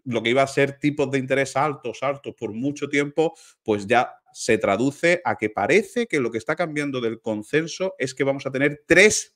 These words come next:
recortes en dos mil veinticuatro versus dos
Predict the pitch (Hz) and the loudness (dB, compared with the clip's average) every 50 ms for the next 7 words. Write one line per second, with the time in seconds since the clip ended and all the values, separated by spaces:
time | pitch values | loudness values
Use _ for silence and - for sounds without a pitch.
0 | _ _ - 120 123 127 120 110 - 143 147 147 151 147 - 170 180 180 - 117 | _ _ -6 0 2 2 2 4 4 2 2 2 0 -2 -4 -4 -4 -4 -4 -4
1 | 110 110 104 101 101 98 - - 107 123 131 127 120 120 123 127 - 107 101 - | -4 -4 -4 -4 -6 -6 -4 -2 0 0 2 2 2 2 2 0 -2 -2 2 6
2 | 107 110 110 110 - 135 156 175 - - - - - - - 120 135 135 131 131 | 8 8 8 8 4 0 -4 -4 -6 -14 -20 -20 -20 -12 2 6 6 8 8 6
3 | - 139 131 123 123 127 123 165 180 202 220 - - - - | 2 -2 -2 -2 0 4 8 8 8 8 6 2 -6 -14 -18